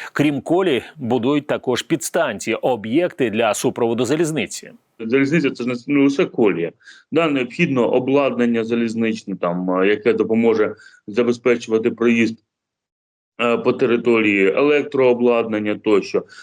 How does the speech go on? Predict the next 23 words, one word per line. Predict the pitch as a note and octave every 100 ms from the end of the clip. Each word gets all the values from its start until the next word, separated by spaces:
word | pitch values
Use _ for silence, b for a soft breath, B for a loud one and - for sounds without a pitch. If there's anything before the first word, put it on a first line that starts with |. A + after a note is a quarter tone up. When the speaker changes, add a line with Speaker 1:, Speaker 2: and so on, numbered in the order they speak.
| B
Speaker 2:
Тобто | - C#3+ C#3+
все | C#3 - F#3
це | F#3 D#3+
вже | B2+
почало | B2+ C3+ C#3+ C3+
підвозитися, | C3+ C#3 D#3+ F#3+ E3+ C#3+ B2 -
монтуватися, | B2 A#2 A#2+ B2 C#3 D#3 D3 B2+ - A#2+ A2 A2+ B B -
а, | B2 A#2 A2+ A2
забезпеч-, | C3+ C#3 - C3+ G#2+ - -
під-, | -
під-, | C#3+ C3+ C#3 C#3 C3 C#3
під'єднуватися | C#3 C#3 C3+ B2 G#2+ A2 A#2+
до | A#2
єдиних | A#2+ A#2+ B2 A#2 A#2
мереж | B2+ C#3 F3 E3 -
тощо. | - C#3+ D3 D3 B2
Ну, | C3 F3
відповідно, | C#3 C#3 B2+ C#3 C3 A#2+ A#2 B B B
будівництво | C3 C3 C3+ B2+ E3 E3 - B2+ B2
іде | A2+ G#2+ A#2 A2 C3+
повним | B2+ A#2+ A#2+ A#2 A#2
ходом | A#2 D3+ D#3+ B2+ A2 G2+
і | A#2+ B2+ B2 A2+ G#2